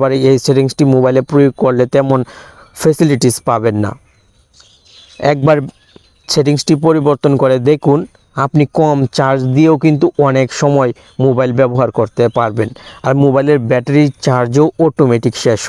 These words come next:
হবে না। প্রতিদিন এমন নতুন নতুন ভিডিও পেতে আপনার প্রিয় টেক ওয়ান বাংলা চ্যানেলের সাথেই থাকবেন,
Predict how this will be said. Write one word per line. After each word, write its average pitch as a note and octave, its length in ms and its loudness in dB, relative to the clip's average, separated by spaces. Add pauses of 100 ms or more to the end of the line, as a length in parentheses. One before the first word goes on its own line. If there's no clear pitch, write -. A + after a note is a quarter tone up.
হবে G#2+ 240 -2
না। G2+ 140 -6 (1300)
প্রতিদিন E3+ 420 2 (100)
এমন E3 240 2 (140)
নতুন E3 240 2 (120)
নতুন C#3 200 2 (160)
ভিডিও D3+ 320 4
পেতে C#3 280 0 (140)
আপনার C#3+ 400 0
প্রিয় C#3 280 0 (120)
টেক C3+ 240 2
ওয়ান C#3 200 2
বাংলা C#3 200 0
চ্যানেলের C#3 420 0 (280)
সাথেই C#3 420 -2
থাকবেন, G#2+ 440 -2